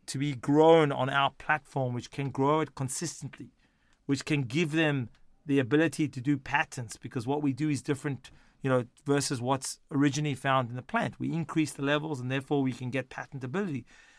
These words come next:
and to bring these products to consumers in the mental health space.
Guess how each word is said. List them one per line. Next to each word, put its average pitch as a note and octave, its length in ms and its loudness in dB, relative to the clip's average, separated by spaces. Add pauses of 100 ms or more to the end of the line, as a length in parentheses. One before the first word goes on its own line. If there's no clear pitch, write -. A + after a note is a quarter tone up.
(240)
and D#3+ 180 0
to D#3+ 140 2
bring E3+ 840 4
these D#3 300 -2
products D3 560 2
to D#3+ 260 2
consumers C#3+ 840 -4 (400)
in E3+ 140 4
the D#3 60 4
mental C#3+ 420 0
health B2+ 260 4
space. - 540 -10